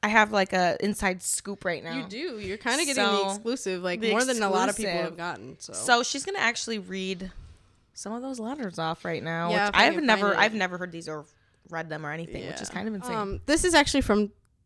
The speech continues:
Speaker 2: Devontae. Um, it's, like, four pages long, so I don't know if you guys want me to read the whole
Speaker 1: Maybe
Speaker 2: thing.
Speaker 1: read, like, a, just a little, the preface, the beginning prologue.
Speaker 2: All right, so he wrote on the top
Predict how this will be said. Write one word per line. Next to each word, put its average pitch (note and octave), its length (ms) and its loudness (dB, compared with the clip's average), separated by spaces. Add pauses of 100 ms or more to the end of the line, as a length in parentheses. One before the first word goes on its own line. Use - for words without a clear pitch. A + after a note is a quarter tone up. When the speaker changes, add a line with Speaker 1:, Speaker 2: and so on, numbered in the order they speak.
Speaker 2:
Devontae. F3 680 -4 (520)
Um, G3+ 800 8 (100)
it's, - 200 0 (160)
like, B3 200 8
four G#3 460 4
pages E3+ 380 0
long, D#2+ 340 -10 (120)
so - 220 4
I G#3+ 120 8
don't C#4 100 10
know C#4 80 8
if C#4 80 6
you C4+ 60 0
guys A3+ 180 8
want F#3 140 2
me F#3 80 2
to F3+ 80 2
read F#3 320 0
the E3 80 0
whole D3+ 340 -4
Speaker 1:
Maybe A#3 260 2
Speaker 2:
thing. F3 60 2
Speaker 1:
read, - 200 2
like, B3+ 160 0
a, B3 60 2
just A3 220 -10
a B3+ 80 -2
little, A3+ 380 -4
the G3 140 -6 (160)
preface, G#3+ 500 -4
the G3 140 -10
beginning G3 480 -6
prologue. E3+ 640 -4 (240)
Speaker 2:
All A#3 100 12
right, F3+ 360 6
so G#3 880 12 (1500)
he - 200 2
wrote A#3 180 10
on C#4+ 120 8
the D4 80 4
top F#3 500 8